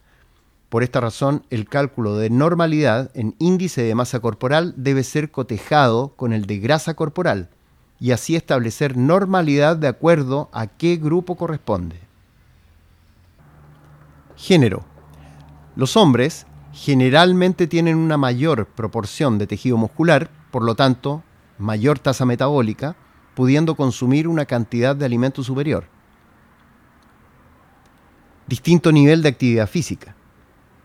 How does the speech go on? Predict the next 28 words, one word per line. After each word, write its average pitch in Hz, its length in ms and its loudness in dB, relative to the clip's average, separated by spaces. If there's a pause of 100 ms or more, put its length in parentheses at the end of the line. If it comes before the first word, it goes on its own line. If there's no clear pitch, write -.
(340)
Cada 147 220 4
persona 143 640 -2
día 143 340 0
a 135 60 2
día 139 340 0
tiene 151 300 0
una 147 200 2
base 151 480 0 (100)
diferente 135 720 0
de 170 80 0
actividad 135 400 -2
física, 165 460 -6
además 117 420 0
de 160 40 -2
una 156 200 -2
posible 175 500 -6
sesión 151 380 -4
de 139 80 -4
gimnasio 127 500 -2
o 120 140 0
deporte. 113 560 -2 (840)
Esto 151 320 0
lo 139 100 0
convierte 127 720 -2
en 113 120 -4
un 143 100 0
componente 127 640 -2
fundamental 160 1000 -2